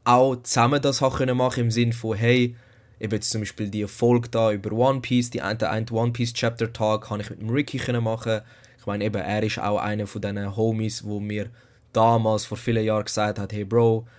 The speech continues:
eben, du bist auch ein Anime-Head, du mu-, schau One Piece, One Piece krasseste aller Zeiten, safe, hey. Und ich habe ihm das schon oft gesagt gehabt.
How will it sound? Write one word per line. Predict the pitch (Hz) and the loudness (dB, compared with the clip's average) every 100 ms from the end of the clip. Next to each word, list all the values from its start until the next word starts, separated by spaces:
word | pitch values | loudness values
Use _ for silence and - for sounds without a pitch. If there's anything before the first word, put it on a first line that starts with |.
| - _ - | -20 _ -10
eben, | 101 | -8
du | 101 | -6
bist | 101 104 | -4 0
auch | 110 | 2
ein | 117 | 2
Anime-Head, | 78 113 113 107 107 107 107 - - | 0 0 0 -2 -2 -2 -4 -8 -16
du | 98 | -10
mu-, | 107 120 | -6 -6
schau | 107 101 120 120 113 113 | -6 0 2 4 2 0
One | 113 | 0
Piece, | - 113 104 | -4 -6 -4
One | 110 107 | -6 -6
Piece | 104 110 - | -6 -8 -8
krasseste | - 104 98 - 78 | -4 -4 -4 -8 -6
aller | 101 104 | -2 -4
Zeiten, | - 123 120 117 113 107 | -2 -2 -2 0 0 0
safe, | - 117 113 107 | -2 0 0 0
hey. | - 110 107 - - _ - | -2 -2 -2 -6 -20 _ -4
Und | 120 | 2
ich | 123 120 | 2 4
habe | 127 | 2
ihm | 120 | 4
das | 120 | 2
schon | 120 | 0
oft | 131 139 - | 0 0 -2
gesagt | - 123 123 | 2 2 2
gehabt. | - 104 98 | -2 -6 -6